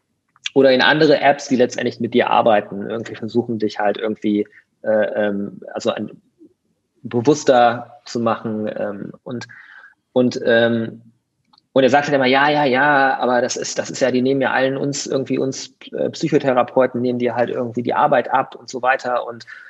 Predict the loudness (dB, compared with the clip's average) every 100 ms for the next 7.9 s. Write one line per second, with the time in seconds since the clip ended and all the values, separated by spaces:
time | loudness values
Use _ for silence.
0 | -20 _ -4 0 0 0 0 -2 -2 -2
1 | 0 0 0 2 0 0 -6 -6 -4 -2
2 | -2 -2 -2 0 2 2 0 -2 -10 _
3 | -6 -4 -6 -8 -4 0 0 0 -2 -4
4 | -4 -2 -2 -2 -4 0 -2 0 -2 -2
5 | -2 0 0 -2 -4 -8 -14 -20 _ -2
6 | 0 2 2 2 -2 -2 -2 0 -2 0
7 | -2 -2 -6 -4 -2 -4 -6 -12